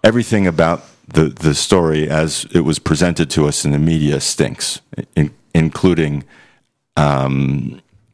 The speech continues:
just how responsible Timothy McVeigh was for, for what happened that day. In any case, a very strange coincidence.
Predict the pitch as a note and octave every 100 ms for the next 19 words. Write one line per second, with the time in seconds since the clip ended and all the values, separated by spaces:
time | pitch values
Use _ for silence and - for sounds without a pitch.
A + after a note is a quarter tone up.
0 | - G2+ - E2 D2 D2 - D#2 - D2
1 | C#2 - D2+ C#2 C#2 C#2+ C2+ D2+ D2 C#2+
2 | D2+ C#2+ - - A#1+ G#1+ - C2+ C2+ C2
3 | C2+ C2+ A#1+ A#1+ - C2+ A1 - _ _
4 | _ _ _ _ _ _ _ - A#2 C#3
5 | C#3 F#2+ D2 C#2 - - - _ _ _
6 | _ - F#2 A#2 A2 G#2+ - F2+ E2+ -
7 | D2+ C2+ B1 - - G#1+ -